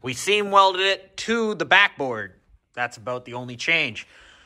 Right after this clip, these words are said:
What we're bringing you guys in for now is the fun stuff. That would be the corner bits that we're gonna have to notch, all that stuff, especially this hump here. As for this hump right here,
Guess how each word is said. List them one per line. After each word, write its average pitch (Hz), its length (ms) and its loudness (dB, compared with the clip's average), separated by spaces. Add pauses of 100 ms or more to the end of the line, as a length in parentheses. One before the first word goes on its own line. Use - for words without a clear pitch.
(240)
What 214 280 4
we're 330 300 6
bringing 294 320 2
you 277 100 -2
guys 247 300 6
in 226 160 -2
for 208 280 0
now 185 520 6
is 147 180 -10
the 143 120 -6
fun 156 360 -2
stuff. 113 500 -12
That 196 240 4
would 196 140 -4
be 190 260 -6
the 160 280 -12
corner 220 360 2
bits 220 320 2
that 156 120 -4
we're 143 80 -8
gonna 160 200 -6
have 170 320 -2
to 143 80 -10
notch, 190 480 2
all 160 260 0
that 175 220 0
stuff, 185 420 2 (500)
especially 233 480 0
this 214 180 0
hump 156 380 0
here. 101 400 -12 (260)
As 247 320 4
for 311 140 -2
this 262 220 0
hump 196 360 2 (300)
right 175 260 -2
here, 120 500 -10